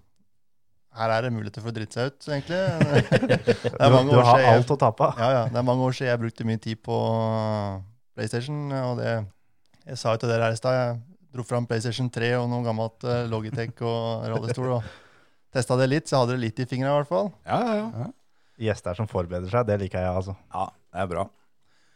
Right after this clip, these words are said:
Speaker 3: Jeg synes ikke det gikk så all-, aller verst, jeg, for det, du, du er ganske langt fra sist, og
Speaker 4: Oi, yes.
Speaker 3: du er ikke så veldig langt unna først. Så det må jo være
Speaker 2: Vi har jo da fortsatt, eh, Stian Ormestad da, på tre tretten sju,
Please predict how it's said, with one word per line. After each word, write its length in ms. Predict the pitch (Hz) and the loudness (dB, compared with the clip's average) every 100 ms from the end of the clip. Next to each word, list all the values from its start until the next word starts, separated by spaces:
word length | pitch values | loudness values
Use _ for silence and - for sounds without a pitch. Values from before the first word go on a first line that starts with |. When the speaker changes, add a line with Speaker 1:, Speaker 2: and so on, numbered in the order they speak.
| _ | _
Speaker 3:
Jeg 80 | 165 | -4
synes 160 | 165 139 | -2 0
ikke 140 | 135 | -2
det 160 | 131 104 | -4 -6
gikk 40 | |
så 140 | - 123 | -2 2
all-, 320 | 123 131 127 | 2 2 2
aller 200 | 135 147 196 | 2 2 0
verst, 160 | - | -2
jeg, 160 | 262 262 | -4 -4
for 140 | - | -2
det, 1120 | 156 151 151 151 147 147 143 143 143 139 139 131 | 0 0 0 -2 -2 -2 -2 -4 -4 -4 -6 -6
du, 640 | 131 131 127 123 123 120 | -4 -2 -2 0 0 -2
du 140 | 117 | -4
er 80 | 113 | -6
ganske 360 | 110 - - 214 | -6 -8 -4 -2
langt 180 | 175 123 | -2 0
fra 140 | 117 | 0
sist, 340 | 123 208 - - - _ - _ | 0 -2 -6 -20 -20 _ -20 _
og 280 | 117 120 117 | 0 2 2
Speaker 4:
Oi, 40 | 120 120 | 2 0
yes. 100 | 117 | 0
Speaker 3:
du 80 | |
er 60 | 110 - | -2 0
ikke 140 | 208 | -4
så 180 | - 120 | 2 2
veldig 220 | 120 107 | 4 2
langt 220 | 104 104 - | 0 0 -2
unna 160 | 92 | -2
først. 320 | 92 302 - - _ _ _ _ _ _ | -2 -4 -10 -20 _ _ _ _ _ _
Så 140 | 131 | -6
det 60 | 135 | -2
må 80 | 233 | -2
jo 80 | 143 | -2
være 220 | 98 98 98 98 98 95 90 - _ | -2 -2 -2 -2 -4 -6 -10 -16 _
Speaker 2:
Vi 80 | 107 | 2
har 200 | 107 110 | 4 8
jo 60 | 131 | 10
da 100 | 107 113 | 10 8
fortsatt, 480 | - - - 120 - - | 4 -4 0 -2 -2 -2
eh, 280 | 120 120 117 | 0 0 -2
Stian 260 | - 120 | -2 0
Ormestad 400 | 120 95 92 117 | 2 0 2 4
da, 80 | 127 98 | 4 2
på 340 | 110 110 110 | 0 2 0
tre 200 | - 101 | 0 -2
tretten 400 | 107 110 104 104 | 0 -2 -2 -4
sju, 340 | 104 - 135 | -4 -2 -2